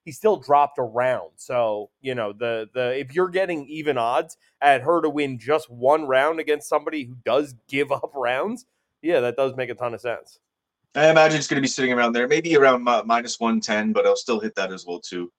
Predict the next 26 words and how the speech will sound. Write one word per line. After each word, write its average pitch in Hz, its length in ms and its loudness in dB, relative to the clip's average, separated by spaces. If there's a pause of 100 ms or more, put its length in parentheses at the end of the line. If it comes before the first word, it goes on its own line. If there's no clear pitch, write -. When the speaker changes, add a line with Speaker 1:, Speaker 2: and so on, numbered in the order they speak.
(420)
Speaker 2:
Um, 92 220 -2
Speaker 1:
Hell 113 160 -4
yeah. 92 80 -10 (220)
Speaker 2:
either 101 240 -4
way, 95 160 -2
the 92 80 -8
way 95 100 -4
it 85 100 -4
works. 85 320 -10
So 85 360 -6
we'll 95 120 -8
see 110 160 -4
how 104 80 2
the 98 80 -6
point 101 220 -6
total 98 220 -6
breaks 95 220 -8
down 98 120 -6
on 92 80 -8
that 101 180 -2
one. 113 140 -2 (400)
What 127 220 4
is 135 120 -2
your 127 200 0
second 113 340 -6
spot 107 380 0